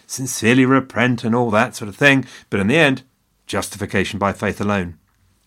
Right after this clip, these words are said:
"Phew," said Luther. For Luther, this was evidence of just how amazing God's love really was. Here was man, useless lumps of perdition,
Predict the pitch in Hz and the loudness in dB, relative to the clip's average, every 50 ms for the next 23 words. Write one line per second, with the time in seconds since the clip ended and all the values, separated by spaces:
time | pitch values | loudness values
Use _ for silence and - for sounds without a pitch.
0 | _ _ _ _ _ _ _ - - _ _ _ _ - - 311 311 254 143 107 | _ _ _ _ _ _ _ -20 -20 _ _ _ _ -4 0 2 4 4 4 4
1 | - - _ _ _ _ _ _ - - 202 160 131 117 95 - - 82 - _ | 2 -4 _ _ _ _ _ _ -6 -4 -2 0 0 -2 -4 -4 -8 -16 -18 _
2 | _ _ _ _ _ _ _ _ _ _ _ _ _ _ _ _ _ _ _ _ | _ _ _ _ _ _ _ _ _ _ _ _ _ _ _ _ _ _ _ _
3 | _ - - 262 226 - 110 87 - - 85 80 80 _ _ _ _ - - _ | _ 2 6 6 8 6 6 2 0 -8 -16 -18 -20 _ _ _ _ -20 -20 _
4 | _ - 196 208 202 - 214 185 151 165 113 113 95 101 98 101 90 - - 85 | _ 2 4 4 4 6 4 4 4 2 0 -2 0 0 -2 -4 -4 -6 -8 -14
5 | 82 - - 113 117 120 - - - - 104 107 101 101 101 101 101 101 92 82 | -14 -6 0 0 2 2 0 -4 -6 0 2 2 2 2 2 0 0 -2 -2 -4
6 | 95 98 92 87 85 - 92 104 98 - - - 98 92 87 87 90 90 87 90 | -4 -6 -6 -6 -6 -6 -6 -6 -6 -8 -10 -8 -8 -8 -8 -8 -8 -8 -6 -6
7 | 90 90 98 98 90 85 - - - - _ _ _ - 208 214 214 214 180 123 | -6 -6 -6 -6 -6 -6 -8 -14 -20 -20 _ _ _ 4 6 8 8 8 6 4
8 | 113 117 113 117 120 120 113 - _ _ _ _ - 110 117 113 - - 156 127 | 4 4 4 2 2 0 -2 -6 _ _ _ _ -6 -4 -2 -2 -2 -2 -2 -2
9 | - - 131 117 113 104 - - 82 - - 104 92 104 143 156 - 156 143 139 | -2 -2 -2 -2 -2 -2 -6 -10 -14 -10 -8 -8 -6 -4 -2 -2 0 0 0 0
10 | 131 | -2